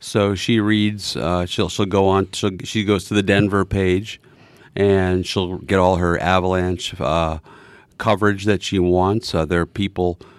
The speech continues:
who are from Indianapolis who may live elsewhere in the world, not just in the country, and they can access everything that we write here in Indianapolis about the,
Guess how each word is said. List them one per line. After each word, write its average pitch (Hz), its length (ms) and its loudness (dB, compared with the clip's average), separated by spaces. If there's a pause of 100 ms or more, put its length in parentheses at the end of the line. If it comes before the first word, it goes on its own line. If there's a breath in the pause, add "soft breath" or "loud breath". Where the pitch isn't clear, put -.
(160 loud breath)
who 110 140 0
are 90 80 -2
from 110 320 -2
Indianapolis 98 1040 -2
who 95 220 -4
may 90 260 0
live 90 260 -2
elsewhere 87 880 -4 (260)
in 107 120 2
the 98 60 2
world, 95 440 0
not 90 200 0
just - 200 -10
in 87 80 0
the - 80 -2
country, 110 480 -2 (420 loud breath)
and 98 140 0
they 98 120 2
can 95 160 2
access 92 580 0
everything 92 400 0
that 90 80 0
we 92 180 -2
write 92 280 -2
here 87 180 -2
in 90 80 0
Indianapolis 85 720 -2
about 85 240 -2
the, 90 80 -4